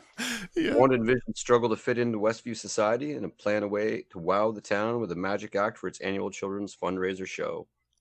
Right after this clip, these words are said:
Speaker 2: In
Speaker 1: I
Speaker 2: the
Speaker 1: like
Speaker 2: style of Bewitched.
Speaker 1: I like this episode. It was fun.
Speaker 2: Yeah.
Speaker 1: The magic show
Speaker 2: So I
Speaker 1: was
Speaker 2: had
Speaker 1: fun.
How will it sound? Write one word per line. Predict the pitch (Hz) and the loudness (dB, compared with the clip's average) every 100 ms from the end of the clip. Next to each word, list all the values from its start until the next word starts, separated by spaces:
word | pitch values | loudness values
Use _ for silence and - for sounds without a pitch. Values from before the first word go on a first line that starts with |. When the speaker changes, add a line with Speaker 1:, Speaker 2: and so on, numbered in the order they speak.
| 123 | 4
Speaker 2:
In | |
Speaker 1:
I | 131 | 6
Speaker 2:
the | 120 | 6
Speaker 1:
like | 90 82 | 4 4
Speaker 2:
style | 98 101 | 4 0
of | - | -2
Bewitched. | 107 92 87 - - - | 0 2 2 -2 -16 -8
Speaker 1:
I | 127 127 | -2 -2
like | 95 76 76 | 0 -2 -4
this | - 73 73 | -8 -10 -10
episode. | - 71 71 73 76 - _ _ _ _ _ _ _ _ _ _ - - 139 _ 117 | -10 -10 -10 -10 -12 -18 _ _ _ _ _ _ _ _ _ _ -14 -14 -18 _ 0
It | |
was | 113 101 | 0 0
fun. | - 69 71 | -4 -6 -2
Speaker 2:
Yeah. | 139 185 131 92 - | 2 4 2 -4 0
Speaker 1:
The | 120 | 4
magic | 113 110 110 | 6 6 2
show | 104 | 4
Speaker 2:
So | 156 | 8
I | |
Speaker 1:
was | 170 | 8
Speaker 2:
had | 190 | 8
Speaker 1:
fun. | 78 | 4